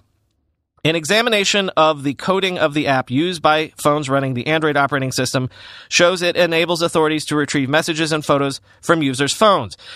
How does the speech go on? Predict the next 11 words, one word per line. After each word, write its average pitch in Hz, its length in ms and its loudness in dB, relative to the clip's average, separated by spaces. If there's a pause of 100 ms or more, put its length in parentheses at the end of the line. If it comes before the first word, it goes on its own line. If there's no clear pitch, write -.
(200)
allows 117 360 0
them 135 140 -2
to 143 100 -2
browse 147 320 2
contacts 180 640 0
and 131 160 -2
internet 202 340 2
history, 120 420 -4 (220)
and 220 380 2
activate 180 520 0
an 180 140 0